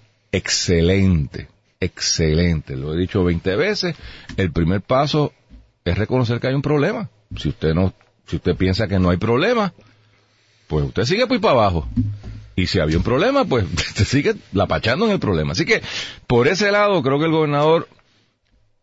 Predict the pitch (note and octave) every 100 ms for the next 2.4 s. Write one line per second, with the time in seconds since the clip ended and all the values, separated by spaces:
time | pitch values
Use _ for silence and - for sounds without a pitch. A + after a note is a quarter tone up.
0 | _ _ B2 C#3 C#3+ C3 C#3+ F3 A3+ G#3
1 | - _ _ _ _ _ _ _ _ A2
2 | G#2 C3+ B2+